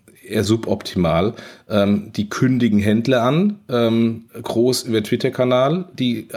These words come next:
angeblich PayDirect akzeptieren, akzeptieren sie nicht. C W, Flyer-Alarm, die Woche groß angekündigt, geht mal auf die Website, sieht man kein PayDirect. Ähm, das gleiche mit, ähm, mit Metro, vor einem Jahr angekündigt,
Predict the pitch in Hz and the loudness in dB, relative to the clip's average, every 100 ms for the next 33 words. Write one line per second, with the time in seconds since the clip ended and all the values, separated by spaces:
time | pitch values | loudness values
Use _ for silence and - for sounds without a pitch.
0 | - 127 123 120 110 107 113 107 104 110 | -2 0 4 2 2 0 2 2 0 -4
1 | - 104 - 110 131 160 - - 104 98 | -10 -12 -2 0 0 -2 -8 -12 -2 0
2 | 92 113 120 - - - 110 104 104 98 | 0 -2 -4 -4 -10 -2 0 2 2 2
3 | 98 98 - - 92 98 92 95 90 95 | 2 0 -2 -2 0 2 2 2 2 0
4 | 101 101 87 - - 117 - 107 104 117 | 0 -2 -2 -6 0 0 2 -2 0 0
5 | 110 113 - - - - - - - 85 | 0 -2 -6 -20 -20 -20 -6 -4 -2 -2
6 | 90 85 - 104 - 110 98 90 - 87 | 0 -2 0 0 0 -6 -4 -4 -4 -4
7 | 82 90 80 92 - - - - - - | -2 -4 -2 -4 -6 -18 -20 -20 -20 -20
8 | - 92 95 101 104 - 104 104 95 110 | -10 -2 0 0 -2 -4 -4 0 2 2
9 | 104 107 104 95 - - 104 104 98 95 | 0 2 0 0 -6 -8 -2 0 0 -2
10 | 98 _ _ _ - 104 92 82 - 104 | -6 _ _ _ -4 0 0 -2 0 2
11 | 117 - 131 131 - 120 101 110 151 131 | 2 0 0 0 -2 -8 -2 0 2 2
12 | 120 110 127 120 131 127 131 - - | 2 2 0 -2 -4 -2 -6 -8 -14